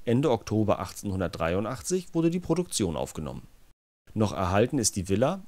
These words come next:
in der die Direktoren Kammler, Doktor Stutzer und Jüris gewohnt hatten. An der Rückseite dürfte das Rübenkontor gewesen sein. Die Zuckerfabrik, die neunzehnhundertneunundzwanzig abbrannte, stand auf dem Gelände, in dem später die B H G und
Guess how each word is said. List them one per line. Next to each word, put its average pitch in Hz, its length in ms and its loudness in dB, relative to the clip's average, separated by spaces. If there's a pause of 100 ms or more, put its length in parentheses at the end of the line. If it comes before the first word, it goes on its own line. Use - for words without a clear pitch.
(100)
in 110 100 2
der 104 140 6
die 98 140 2
Direktoren 90 680 0
Kammler, 139 540 0 (200)
Doktor 95 320 -2
Stutzer 165 640 0
und 170 140 -2
Jüris 123 480 0
gewohnt 113 400 0
hatten. - 240 -10 (760)
An 101 160 2
der 110 100 8
Rückseite 170 480 4
dürfte 131 300 2
das 120 260 2
Rübenkontor 131 540 0
gewesen 98 420 0
sein. 73 300 -8 (480)
Die 98 80 -2
Zuckerfabrik, 127 800 0 (100)
die 107 60 0
neunzehnhundertneunundzwanzig 101 1300 2
abbrannte, 127 600 -2 (240)
stand 143 280 -2
auf 131 200 -2
dem 104 180 2
Gelände, 98 420 0
in 156 220 -4
dem 160 160 2
später 127 420 0
die 117 140 -4
B 90 220 -2
H 85 100 0
G 123 340 0 (120)
und 170 160 -2